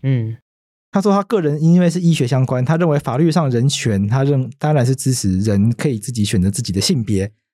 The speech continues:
Speaker 2: 但他认为生物性-，呃，证件上面一定要放生物性别。他说这是医疗考量，譬如说他妹妹是护理师，至少不会增加医疗从业人员的负担。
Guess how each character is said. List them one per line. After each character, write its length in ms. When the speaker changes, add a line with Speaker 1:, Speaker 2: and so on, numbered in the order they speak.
Speaker 2:
但 100
他 140
认 220
为 160
生 280
物 160
性-， 400
呃， 240
证 300
件 180
上 220
面 120
一 120
定 80
要 140
放 280
生 280
物 160
性 240
别。 260
他 120
说 100
这 120
是 100
医 140
疗 160
考 240
量， 160
譬 100
如 120
说 140
他 100
妹 120
妹 100
是 80
护 160
理 100
师， 320
至 140
少 380
不 120
会 180
增 280
加 300
医 180
疗 180
从 280
业 160
人 160
员 100
的 140
负 200
担。 220